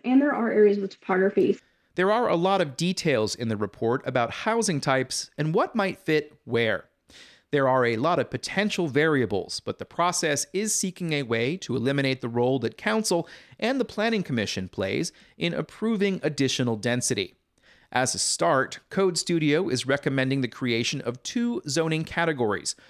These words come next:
Speaker 2: One would be for house scale districts for general residential and general residential sensitive communities. The other would be medium scale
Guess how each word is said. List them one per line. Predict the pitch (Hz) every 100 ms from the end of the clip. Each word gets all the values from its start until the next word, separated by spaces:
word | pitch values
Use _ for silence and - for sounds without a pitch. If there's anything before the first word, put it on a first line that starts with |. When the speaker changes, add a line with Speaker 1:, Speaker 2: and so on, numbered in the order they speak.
| _ _
Speaker 2:
One | 110 131 165
would | 123 101
be | 110 110
for | - 127 143 170 _
house | - 202 190 - -
scale | - - 110 87 -
districts | - 104 - 139 - -
for | 151 156
general | 165 196 247
residential | 127 101 104 98 - 196 - -
and | 175
general | 196 233 220
residential | 170 151 139 123 127 120
sensitive | - 127 - 101
communities. | - 101 123 151 110 - - _ - - _ _
The | 117
other | 139 156 139
would | 160 113 110
be | 143 160 -
medium | 233 285 190 110
scale | 98 - 98 76 -